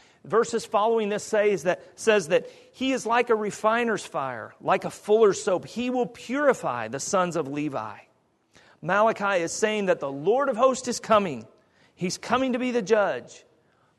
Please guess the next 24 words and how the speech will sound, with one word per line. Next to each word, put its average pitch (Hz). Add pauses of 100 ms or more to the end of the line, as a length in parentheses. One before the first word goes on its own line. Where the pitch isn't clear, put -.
But 147
wait, 208 (340)
there's 151
a 135
messenger 151
coming 139
before 165
him 127
that 123
will 131
announce 135
his 127
arrival. 117 (1160)
Later 202
in 185
Malachi, 175
in, 143
in 151
the 139
last 170
chapter, 135
in 117
chapter 165
four, 147